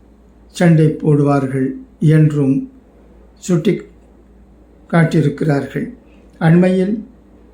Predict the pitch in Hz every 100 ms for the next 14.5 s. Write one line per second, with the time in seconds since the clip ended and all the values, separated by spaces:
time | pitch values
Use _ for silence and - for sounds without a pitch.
0 | _ _ - 170 156 165 190 - 190 165
1 | 156 - - _ _ _ _ _ _ _
2 | 170 165 156 151 147 135 - - - -
3 | - 156 151 143 143 147 190 220 - -
4 | - - _ _ _ - 156 165 156 147
5 | - 147 147 143 147 151 143 143 143 143
6 | 160 160 185 226 - _ _ - _ -
7 | 170 156 165 180 - 180 180 - - _
8 | _ - 180 160 170 147 143 135 - -
9 | _ _ _ - 156 151 143 135 - 147
10 | - 143 - 160 156 - _ _ _ -
11 | 170 165 175 165 170 - 180 175 185 175
12 | 175 - _ _ _ _ _ _ _ _
13 | _ _ _ _ _ - - 208 180 160
14 | 151 143 143 139 -